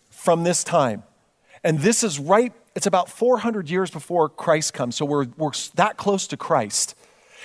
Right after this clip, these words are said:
And the Israelites had just come back from their Babylonian captivity. They were in Babylonian captivity for seventy years. They were sent there because of their idolatry and their failure to worship God in the right way.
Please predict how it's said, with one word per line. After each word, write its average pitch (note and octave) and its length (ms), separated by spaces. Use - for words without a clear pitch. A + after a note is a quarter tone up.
And F3+ 160
the G3 160
Israelites A#3+ 600
had E3 200
just - 280
come B3 180
back G3+ 240
from F#3+ 160
their D#3 140
Babylonian E3 680
captivity. D3 440
They C3+ 120
were D3+ 80
in D3+ 80
Babylonian G#3 500
captivity F3 420
for D#3 120
seventy F3+ 340
years. D#3 280
They D#3 120
were D3+ 120
sent B3+ 280
there G3+ 140
because E3 300
of E3 100
their D#3 160
idolatry D#3+ 640
and C3 100
their B2+ 120
failure E3+ 500
to C#3 100
worship C#3 320
God C#3 220
in C3 80
the B2+ 80
right B2+ 220
way. C3 280